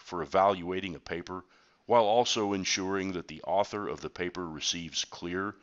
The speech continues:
useful feedback on how the decision was reached. The key areas on which a paper is evaluated are originality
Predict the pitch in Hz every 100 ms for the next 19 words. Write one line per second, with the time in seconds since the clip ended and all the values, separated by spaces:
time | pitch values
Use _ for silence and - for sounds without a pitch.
0 | _ _ 85 101 - 101 95 - 107 73
1 | 69 69 _ - 78 92 92 92 87 101
2 | 82 71 73 78 80 85 71 - - -
3 | _ _ _ _ - 95 - 175 110 113
4 | 101 82 80 90 87 92 - - 101 101
5 | 90 80 76 73 85 95 104 78 71 69
6 | 82 78 78 73 - 73 87 90 87 82
7 | 85 85 78 95